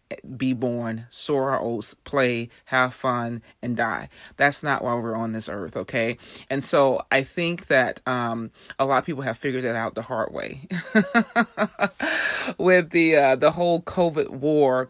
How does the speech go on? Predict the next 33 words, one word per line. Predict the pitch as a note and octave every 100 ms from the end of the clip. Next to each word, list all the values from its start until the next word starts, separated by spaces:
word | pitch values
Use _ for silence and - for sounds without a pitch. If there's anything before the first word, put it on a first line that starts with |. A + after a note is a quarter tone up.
| - - - -
And | G3+ A#3
by | F4 G#4
the | B3
way, | C3 G2+ E2 B2+ A#2 _ _ _ _ _ _ _ - - -
covid, | - G3 G#3 A3 G#3+ - _ _ _ _ _ -
you | F3+
know, | E3+ E3 D3+
uh, | - D#3 D3+
the | C3+
Holy | F3 C#4+
Spirit | C4+ F3+ D#3+ A#2
is | C3+
telling | - E3 D#3
me | D3
to | C3
call | - D3+
things | C#3+ C#3+ C#3 A2+
that | B2+ A#2 -
are | B2
not | A#2+ A#2+ B2+ - - B2+
as | B2
though | C3 B2+
they | A#2+ -
are. | A2+ A2 B2 E3 F3+ - - - _ D#3
And | D3+ D3 D3
the | D3
truth | - B3+ F3
is, | D3+
covid | - F#3 E3+ E3+ -
is | C3+
gone. | C3 G#2 - - _
It's | D3
dead. | B2 B2+ G2 -